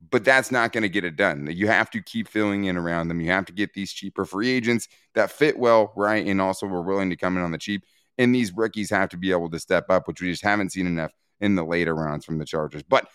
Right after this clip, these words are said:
that's gonna wrap things up for today's show. But make sure you're back tomorrow, even though David's on vacation, even though I'm getting married in two days, we are gonna be back, and we're going to have a Fan Mail Friday for you guys. So make sure you hit us up at Locked On L A C on Twitter, which is where we're going to put a post out. But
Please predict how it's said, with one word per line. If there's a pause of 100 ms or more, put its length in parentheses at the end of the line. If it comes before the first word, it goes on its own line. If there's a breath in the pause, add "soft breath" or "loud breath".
(120 soft breath)
that's
gonna
wrap
things
up
for
today's
show.
But
make
sure
you're
back
tomorrow, (260 soft breath)
even
though
David's
on
vacation, (180)
even
though
I'm
getting
married
in
two
days, (220)
we
are
gonna
be
back, (220 soft breath)
and
we're
going
to
have (120)
a
Fan
Mail
Friday
for
you
guys.
So
make
sure
you
hit
us
up
at
Locked
On
L
A
C
on
Twitter,
which
is
where
we're
going
to
put
a
post
out.
But